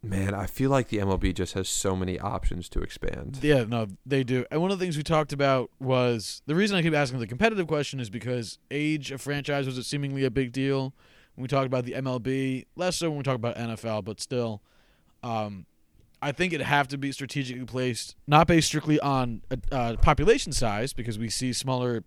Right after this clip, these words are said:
Speaker 2: populated areas like Saint Louis with high attendance. I think it'd have to be based on competition size. Um,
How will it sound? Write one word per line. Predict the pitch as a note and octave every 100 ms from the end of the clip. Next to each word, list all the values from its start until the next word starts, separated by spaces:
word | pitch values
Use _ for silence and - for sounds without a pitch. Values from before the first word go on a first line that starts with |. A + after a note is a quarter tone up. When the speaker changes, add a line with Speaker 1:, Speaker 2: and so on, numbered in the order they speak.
| -
Speaker 2:
populated | C3 A#2+ A#2+ A2
areas | G#2+ A#2 A2+ A2 -
like | G#2+ G2+ -
Saint | A#2+ A2
Louis | A2 G#2 - - - - -
with | G#2+
high | A2+
attendance. | A2 G3 F3 B2+
I | -
think | A#2+ C#3
it'd | B2+
have | G#2
to |
be | A#2
based | A2+ A2+ A2+
on |
competition | G2+ A#2+ - D3+ D3 G2+
size. | - F2 G1+ - - _ - _ -
Um, | G#2 G2+